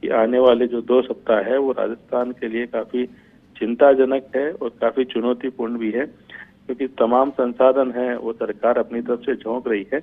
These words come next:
लेकिन कुछ मामलों पे केंद्र की मदद की भी जरूरत है। तो केंद्र की मदद के लिए भी एक प्रस्ताव जो है वो कैबिनेट में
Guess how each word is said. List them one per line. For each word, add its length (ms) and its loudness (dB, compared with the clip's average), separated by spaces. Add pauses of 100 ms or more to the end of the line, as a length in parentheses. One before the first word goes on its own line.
(440)
लेकिन 240 0
कुछ 280 -2
मामलों 440 2
पे 160 0
केंद्र 360 0
की 140 -6
मदद 240 -4 (120)
की 60 -2
भी 120 -2
जरूरत 320 -4 (100)
है। 80 -6 (500)
तो 80 -8
केंद्र 320 4
की 140 0
मदद 360 0
के 140 2
लिए 220 6
भी 140 0
एक 120 -2
प्रस्ताव 420 2
जो 160 -2
है 100 0
वो 120 0
कैबिनेट 560 -4
में 80 -2